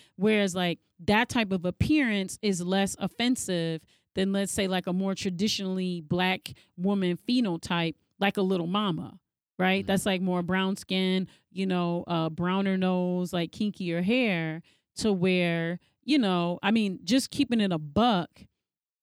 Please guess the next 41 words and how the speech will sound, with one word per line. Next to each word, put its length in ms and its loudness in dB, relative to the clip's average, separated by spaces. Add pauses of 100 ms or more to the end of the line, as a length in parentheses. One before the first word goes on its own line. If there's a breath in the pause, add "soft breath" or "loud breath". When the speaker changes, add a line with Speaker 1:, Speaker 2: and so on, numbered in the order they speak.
(240)
Speaker 1:
you 100 4
know, 160 2
m-, 260 -6
many 380 4
of 60 2
the 100 0
women 520 2
that 260 2
went 180 0
on 220 4
there 200 2
that 200 -2
didn't 260 0 (160)
fit 280 2 (500)
this 200 2
sort 320 0
of, 80 2
like, 320 0
I 40 4
mean, 300 2
even, 320 2
um, 720 -2 (720)
um, 800 0
oh 80 -2
my 140 0
God, 240 0
what's 140 0
her 60 -2
name? 160 0
Jamila 460 0
Lemieux, 580 0 (500)
that 160 2
went 160 0
on, 60 0
like, 180 0
all 200 4
these 180 4
women 260 6
that, 240 0
that 180 2
Charlamagne 760 0